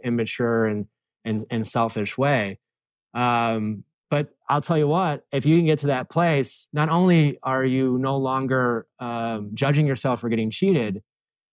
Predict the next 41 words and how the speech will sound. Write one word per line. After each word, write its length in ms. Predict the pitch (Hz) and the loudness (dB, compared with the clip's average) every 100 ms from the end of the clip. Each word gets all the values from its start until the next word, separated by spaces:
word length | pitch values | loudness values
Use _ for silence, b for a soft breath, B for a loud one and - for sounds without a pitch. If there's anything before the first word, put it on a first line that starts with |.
| - | 2
you 80 | 151 | 2
just 180 | 165 | 4
live 200 | 165 185 | 4 4
with 160 | 170 117 | 2 2
less 280 | 147 135 - | 0 0 -4
fear. 540 | - 185 180 87 - _ _ _ _ _ - | -2 0 0 -4 -10 _ _ _ _ _ -10
Um, 760 | 127 127 120 117 110 107 98 - _ - | -4 0 0 0 0 -2 -8 -12 _ -2
you 80 | |
know, 100 | 147 | 0
someone 340 | 143 - 170 156 | 0 2 2 4
asked 360 | 143 147 - | 2 0 -2
me, 420 | 147 131 120 101 - _ | -2 0 0 -2 -10 _
uh, 280 | 120 120 113 | -6 -4 -4
I 100 | 123 | -2
actually, 320 | 139 - 131 | -2 -2 -2
I, 140 | 113 120 | -2 -6
I, 320 | 120 123 113 - _ _ - | -4 -4 -6 -10 _ _ -8
I 60 | |
got 180 | 127 143 | -4 -2
asked 300 | 127 135 - | 0 0 -2
a 40 | 120 | -4
question 460 | - 127 117 123 | -2 -2 0 -2
not 200 | 117 117 | -2 -4
too 160 | - 117 | -4 -4
long 260 | 117 113 | -2 -2
ago, 380 | 113 110 104 95 _ _ _ _ _ _ _ _ | 0 0 0 -4 _ _ _ _ _ _ _ _
um, 720 | 131 113 110 107 104 95 92 - _ _ _ _ _ _ _ _ | -4 0 0 -2 -4 -6 -8 -14 _ _ _ _ _ _ _ _
a-, 240 | 127 123 117 | -6 -4 -2
about, 540 | 120 113 123 120 104 | -2 0 0 0 -2
uh, 340 | 123 113 107 104 - | -2 0 0 -4 -2
what 160 | 143 202 | 2 4
would 140 | 175 | 4
you 80 | 160 | 4
do 240 | 160 151 | 4 4
if 140 | 135 - | 2 -2
Natalie 340 | 127 131 120 | -2 0 0
cheated 300 | 104 139 127 | -2 -2 -2
on 200 | 104 92 | -4 -8
you? 80 | 82 _ _ _ _ _ _ _ | -14 _ _ _ _ _ _ _
And, 520 | 127 123 120 117 117 | -4 0 0 0 0
uh, 420 | 117 113 110 104 | 0 2 0 -2